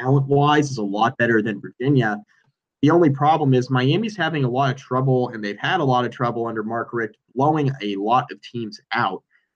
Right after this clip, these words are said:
or at least making it look convincing from start to finish. It's only happened a handful of times, ironically enough, in some of the biggest games of the season.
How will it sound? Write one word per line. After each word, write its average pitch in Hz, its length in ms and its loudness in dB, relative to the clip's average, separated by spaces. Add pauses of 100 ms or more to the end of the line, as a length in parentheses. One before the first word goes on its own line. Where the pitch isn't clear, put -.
(140)
or 135 200 4
at - 100 2
least 135 220 2
making 143 380 4
it 135 120 2
look 135 240 0
convincing 127 640 -4
from 113 160 -18
start 107 320 -8
to - 80 -20 (120)
finish. 107 260 -6
It's 127 140 -4
only 139 200 2
happened 123 380 -4
a 104 60 -10
handful 120 480 -4
of - 100 -10
times, 135 400 0 (420)
ironically 123 480 4
enough, 117 240 0
in 113 60 -12
some 123 220 -4
of 110 40 -6
the 107 160 -6
biggest 113 380 0
games 107 320 -6
of 107 220 -12
the 95 80 -18
season. 127 520 4